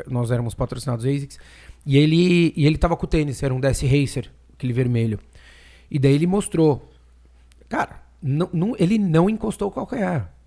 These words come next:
Só que é um cara que corre a dezenove quilômetros por hora.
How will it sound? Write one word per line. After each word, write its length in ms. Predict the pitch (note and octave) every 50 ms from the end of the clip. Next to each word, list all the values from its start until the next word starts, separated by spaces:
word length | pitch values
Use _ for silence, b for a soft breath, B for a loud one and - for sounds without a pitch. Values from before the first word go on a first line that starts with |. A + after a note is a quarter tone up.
| _
Só 180 | - - - D4+
que 100 | - E4
é 40 | D#4
um 60 | C#4
cara 280 | - D#3+ E3+ G3 G3
que 100 | - -
corre 440 | C#3 - - D3+ E3+ F#3 E3+ A#2 C3+
a 40 | D#3
dezenove 440 | E3 E3+ B3+ D4 C#4 G3+ G3 G#3 A3
quilômetros 320 | - C#4 C4 B3+ A#3 - -
por 140 | - F#4 E4
hora. 400 | D#4+ F4 F4 D#4+ A#3 B2+ -